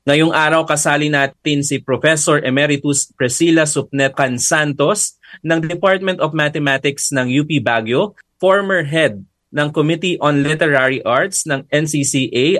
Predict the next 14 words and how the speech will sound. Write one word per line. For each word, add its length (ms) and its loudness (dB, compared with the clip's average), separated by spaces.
at 80 -16
former 560 0
chancellor 1040 -2
ng 240 2
U 80 0
P 240 -2
Baguio. 480 -2
Isang 320 -2
mapagpalayang 880 0
araw, 640 0
Ma'am 160 0
Presi. 640 -2
Kamusta 400 0
po 160 0